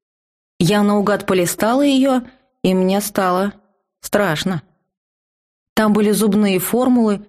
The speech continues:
схемы укусов и гравюры с изображением непотребных монстров, алчно присосавшихся к лебяжьим шейкам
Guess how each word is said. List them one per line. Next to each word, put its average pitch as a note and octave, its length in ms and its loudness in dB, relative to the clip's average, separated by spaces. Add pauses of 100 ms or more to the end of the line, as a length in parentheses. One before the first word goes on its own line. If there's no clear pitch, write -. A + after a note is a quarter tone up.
(260)
схемы A3+ 420 0
укусов G#3 520 -2
и F3+ 260 0
гравюры F3+ 560 0
с A#3 80 -8
изображением F#3 640 0
непотребных F3 640 0
монстров, E3+ 640 -2 (340)
алчно F3 420 0
присосавшихся E3+ 920 -2
к - 80 -10
лебяжьим E3+ 500 0
шейкам D#3 580 -2